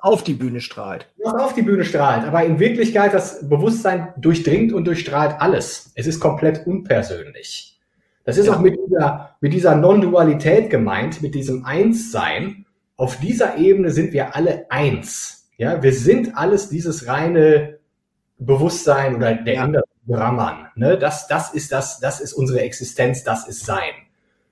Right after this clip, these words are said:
Speaker 1: Ja.
Speaker 2: Das ganze, das ganze Theater, was wir erleben, ist da, findet, was, findet ja auf der,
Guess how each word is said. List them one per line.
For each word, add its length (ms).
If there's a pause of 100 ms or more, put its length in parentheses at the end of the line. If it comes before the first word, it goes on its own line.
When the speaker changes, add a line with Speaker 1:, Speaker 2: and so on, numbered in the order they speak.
(180)
Speaker 1:
Ja. 200 (140)
Speaker 2:
Das 200
ganze, 320
das 140
ganze 260
Theater, 440
was 200
wir 180
erleben, 1000 (720)
ist 160
da, 240 (220)
findet, 380
was, 300
findet 240
ja 220
auf 140
der, 440